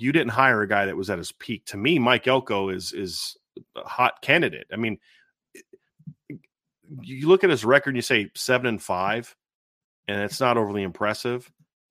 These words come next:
But again, a guy won sixteen games in two years. In the previous four years, they won ten as a program. And when you look at kinda how they, how they performed after losing Riley Leonard, you know, after he got injured,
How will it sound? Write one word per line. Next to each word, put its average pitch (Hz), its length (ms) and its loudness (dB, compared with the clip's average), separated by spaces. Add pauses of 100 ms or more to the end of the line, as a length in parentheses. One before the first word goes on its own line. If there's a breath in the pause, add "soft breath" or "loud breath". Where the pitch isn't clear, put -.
(120)
But 117 140 0
again, 117 260 0
a 113 40 -6
guy 156 200 -6
won 107 380 -2
sixteen 147 680 -6
games 120 380 -2
in 92 80 -8
two 123 220 -6
years. 101 340 -4
In 95 80 -8
the 95 80 -8
previous 151 340 -6
four 165 420 -2
years, 104 340 -4
they 104 100 -2
won 101 360 -4 (100)
ten 92 520 -8
as 87 160 -12
a 80 60 -12
program. - 640 -16 (640 soft breath)
And 120 160 2
when 117 140 2
you 110 140 0
look 151 220 -2
at - 120 -2
kinda 120 360 -2 (140)
how 127 320 0
they, 127 220 -2 (180)
how 127 200 -4
they 131 120 2
performed 127 880 -4 (560)
after 117 320 0
losing 120 380 -2
Riley 113 380 0
Leonard, 117 560 -4
you 113 120 -4
know, 101 320 -4
after 127 280 0
he 123 100 -6
got 117 220 2
injured, 139 420 -2